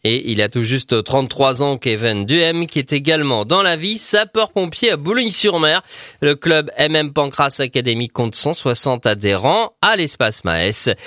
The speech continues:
Il a su mobiliser des Boulonnais autour de lui, Kevin, et notamment Jamel Samou des Halles du Boulonnais, qui a financé en partie son déplacement l'été dernier.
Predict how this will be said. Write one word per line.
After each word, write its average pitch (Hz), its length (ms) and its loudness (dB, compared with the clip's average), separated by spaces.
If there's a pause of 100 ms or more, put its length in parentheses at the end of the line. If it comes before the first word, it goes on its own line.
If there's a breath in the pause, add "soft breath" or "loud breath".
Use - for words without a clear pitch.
(240 loud breath)
Il 92 140 0
a 101 200 4
su 123 340 0
mobiliser 120 720 0
des 113 260 0
Boulonnais 170 380 2
autour 123 280 -4
de 120 120 0
lui, 117 300 -2
Kevin, 120 560 0
et 117 100 2
notamment 135 580 0
Jamel 156 360 0
Samou 175 520 0 (140)
des 139 240 2
Halles 208 240 2
du 180 140 -4
Boulonnais, 113 400 -2
qui - 160 -2
a 98 40 0
financé 104 600 -4
en 139 160 0
partie 156 420 -2
son 131 220 -2
déplacement 104 600 -4 (360 loud breath)
l'été 107 420 0
dernier. 95 540 -2